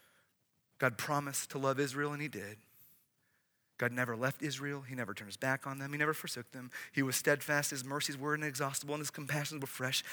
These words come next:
every morning. That same faithfulness is, is here for those of us who are in Christ Jesus this morning. Hebrews thirteen eight says, "Jesus Christ is the same yesterday, today, and forever."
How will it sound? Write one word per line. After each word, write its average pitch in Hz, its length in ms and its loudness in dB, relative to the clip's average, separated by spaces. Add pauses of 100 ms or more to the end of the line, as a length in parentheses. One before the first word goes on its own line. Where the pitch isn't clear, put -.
(160)
every 127 180 2
morning. 113 320 -6 (260)
That 160 220 10
same 175 300 6
faithfulness 170 600 6 (320)
is, 151 280 6 (160)
is 156 180 8
here 185 220 12
for 170 180 0
those 170 240 10
of 160 80 4
us 175 180 8
who 175 120 2
are 170 80 12
in 180 100 6
Christ 175 300 8
Jesus 175 320 8
this 160 120 0
morning. 165 340 4 (280)
Hebrews 170 320 8
thirteen 180 460 6
eight 190 200 10
says, 151 200 4
"Jesus 160 320 6
Christ 185 340 10
is 160 160 4 (160)
the 135 80 4
same 170 380 8
yesterday, 196 560 10 (180)
today, 170 540 10 (260)
and 156 160 6
forever." 180 320 12